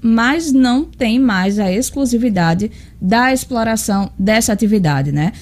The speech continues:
Só pra se ter uma ideia, né, o monopólio da União sobre as loterias estava previsto, né, era baseado em um decreto ainda da época da ditadura, de mil novecentos e sessenta e sete,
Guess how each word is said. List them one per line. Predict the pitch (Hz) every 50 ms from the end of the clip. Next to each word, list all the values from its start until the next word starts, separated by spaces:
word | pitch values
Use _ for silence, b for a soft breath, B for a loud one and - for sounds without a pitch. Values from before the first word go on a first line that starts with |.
| B B B B
Só | B - - - 196 214
pra | 247 254 247 240 220
se | - -
ter | - 208
uma | 202 190 180
ideia, | 180 175 180 208 247 247 202
né, | 175 185 196 - - - -
o | 208
monopólio | 208 220 240 254 262 240 - - 208 202 240 285 302 277
da | 220 202 196
União | 196 185 180 175 175 175 175
sobre | 175 - 196 180 175 180 180 175 160 - - -
as | 170 170 170
loterias | 180 170 170 170 - 165 156 175 214 240 208 196 - -
estava | - - - 226 220 247 247
previsto, | 254 - - 269 277 285 247 214 208 233 262 - - 240
né, | 196 190 202 220
era | 233 226 226 214 196 - - -
baseado | 190 185 185 208 220 240 233 202 202 190 180 180 214 233 214 202 - -
em | 214 226
um | 233
decreto | 233 220 214 - 220 233 254 254 -
ainda | 254 254 262 269
da | 247 247
época | 262 262 - -
da | 277 254 240
ditadura, | 262 277 262 311 311 254 226 220 220 226 240 254 - B B B B B
de | B - 214
mil | 220 240 269 294
novecentos | 302 294 285 285 - 277 262 247
e | 277
sessenta | 254 - 277 262 - 269 262 254 262
e | 277
sete, | 277 - 254 214 196 202 196 - 233